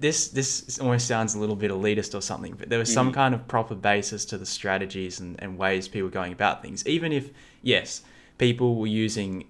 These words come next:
Speaker 1: insane amounts of leverage that maybe they wouldn't use in the traditional space or something like this. And crypto is,
Speaker 2: Right.
Speaker 1: is inherently more risky, but there's a lot of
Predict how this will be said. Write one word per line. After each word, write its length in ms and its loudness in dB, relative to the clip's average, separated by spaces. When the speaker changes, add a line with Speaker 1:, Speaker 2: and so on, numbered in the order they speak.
Speaker 1:
insane 480 -2
amounts 320 -4
of 80 -6
leverage 420 -4
that 160 -8
maybe 260 -6
they 180 -6
wouldn't 320 -10
use 220 -6
in 60 -12
the 60 -14
traditional 420 -10
space 360 -8
or 60 -18
something 340 -12
like 180 -14
this. 280 -8
And 220 2
crypto 320 2
is, 260 0
Speaker 2:
Right. 180 -6
Speaker 1:
is 180 0
inherently 480 -4
more 180 -6
risky, 480 -8
but 280 6
there's 160 2
a 60 0
lot 220 6
of 240 4